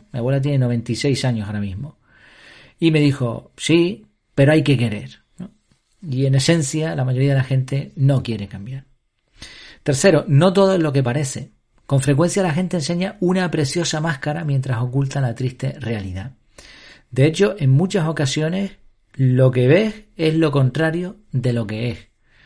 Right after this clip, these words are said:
A veces ves una persona aparentemente muy orgullosa, muy creída, a lo mejor tiene falta de autoestima. O al revés, ¿no? Hay que, hay que indagar un poco más si es necesario, claro está.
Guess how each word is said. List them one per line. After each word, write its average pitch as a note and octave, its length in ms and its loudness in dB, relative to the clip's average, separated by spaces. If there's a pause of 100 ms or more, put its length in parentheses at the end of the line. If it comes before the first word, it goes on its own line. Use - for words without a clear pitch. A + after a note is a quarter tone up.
(180)
A C3+ 60 -8
veces C#3 200 -2
ves C#3+ 120 0
una D3 160 0
persona C#3+ 360 0
aparentemente C3+ 580 0
muy C#3 300 2
orgullosa, C3+ 560 -2
muy C#3 160 0
creída, E3 500 0 (480)
a A#2 140 -6
lo A#2+ 80 -4
mejor C3+ 240 -2
tiene C3+ 180 -2
falta B2+ 440 -4 (420)
de B2+ 100 -2
autoestima. B2+ 640 0 (560)
O C3 220 2
al A#2 120 -2
revés, G#2 380 -6
¿no? D3+ 160 -12 (120)
Hay C3+ 180 -6
que, A#2 500 -4
hay C#3 140 -4
que D3 80 -4
indagar C3 320 4
un C3 100 4
poco B2+ 240 0
más C3+ 400 -2
si - 160 -6
es A#2+ 80 0
necesario, G2 580 -8
claro G2+ 200 -10
está. - 240 -16